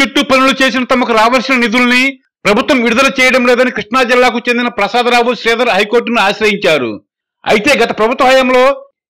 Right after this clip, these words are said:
ఈ పథకం పనుల్లో భారీగా అవకతవకలు జరిగాయని, వాటిపై విజిలెన్స్ ఎన్ఫోర్స్‌మెంట్ విచారణ జరుగుతోందని ప్రభుత్వం హైకోర్టుకు నివేదించింది. అందుకే నిధుల చెల్లింపులు నిలిపివేశామని జస్టిస్ రజనీ ముందు జరిగిన విచారణలో ప్రభుత్వ తరపు లాయర్లు వెల్లడించారు.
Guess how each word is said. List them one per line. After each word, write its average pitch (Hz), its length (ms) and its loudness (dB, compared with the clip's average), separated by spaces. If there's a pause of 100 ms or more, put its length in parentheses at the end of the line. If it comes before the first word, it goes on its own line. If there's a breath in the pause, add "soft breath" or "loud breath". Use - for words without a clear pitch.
(100)
ఈ 220 40 -2
పథకం 247 380 0
పనుల్లో 269 360 2
భారీగా 233 520 2
అవకతవకలు 247 760 0
జరిగాయని, 247 680 2 (100)
వాటిపై 277 380 2
విజిలెన్స్ 214 460 -2
ఎన్ఫోర్స్‌మెంట్ 233 560 -2
విచారణ 254 320 0
జరుగుతోందని 240 580 0
ప్రభుత్వం 220 400 -2
హైకోర్టుకు 233 400 0
నివేదించింది. 185 880 -4 (340)
అందుకే 220 320 0
నిధుల 226 260 0 (100)
చెల్లింపులు 262 360 0
నిలిపివేశామని 240 840 0 (420)
జస్టిస్ 190 460 -2
రజనీ 214 280 2
ముందు 254 320 0
జరిగిన 254 260 0
విచారణలో 247 560 0 (560)
ప్రభుత్వ 254 340 0
తరపు 254 280 0
లాయర్లు 254 300 2
వెల్లడించారు. 208 840 0